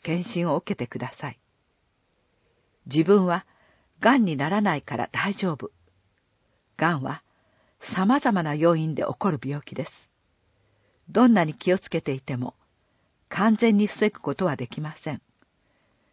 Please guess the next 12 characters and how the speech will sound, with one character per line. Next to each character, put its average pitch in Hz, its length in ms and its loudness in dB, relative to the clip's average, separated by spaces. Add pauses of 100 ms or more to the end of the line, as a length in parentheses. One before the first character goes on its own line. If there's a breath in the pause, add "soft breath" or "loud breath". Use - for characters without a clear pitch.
(360)
が 220 180 4
ん 233 80 2
検 247 260 4
診 151 180 -2
の 139 100 0
対 180 260 -4
象 180 240 -2
に 175 140 -4
な 175 120 -4
っ 175 80 -14 (100)
た 131 100 -12
ら、 131 160 -14